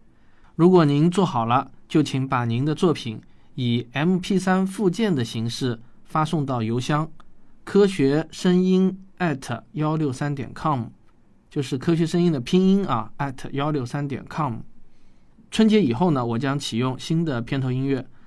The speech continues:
所以留给大家呢，差不多有二十来天的时间。非常期待您的作品，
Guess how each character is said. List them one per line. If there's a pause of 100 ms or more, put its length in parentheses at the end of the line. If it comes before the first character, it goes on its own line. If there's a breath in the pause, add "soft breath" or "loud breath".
(140 soft breath)
所
以
留
给
大
家
呢，
差
不
多
有
二
十
来
天
的
时
间。 (640 soft breath)
非
常
期
待
您
的
作
品，